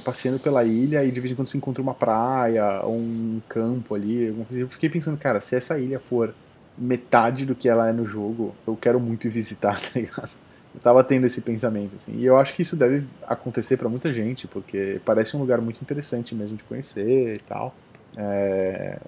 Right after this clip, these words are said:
não sei quanto da história sobrou ali, eu não sei quanto da história do jogo é real mesmo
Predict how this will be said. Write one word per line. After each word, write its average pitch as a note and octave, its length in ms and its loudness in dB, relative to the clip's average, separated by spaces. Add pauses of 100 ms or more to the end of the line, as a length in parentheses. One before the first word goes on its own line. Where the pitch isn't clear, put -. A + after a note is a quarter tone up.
(120)
não B2 80 -4
sei B2+ 180 2
quanto B2 280 -2
da A2+ 120 0
história G#2+ 320 -2
sobrou G#2 680 2
ali, G2+ 340 0
eu B2 60 2
não A2+ 80 -6
sei A2 140 -6
quanto A2 160 -12
da G#2+ 80 -2
história G#2+ 240 -2
do G#2 120 -10
jogo G#2 220 0
é G2 40 -2
real G2 420 0
mesmo G#2+ 380 -6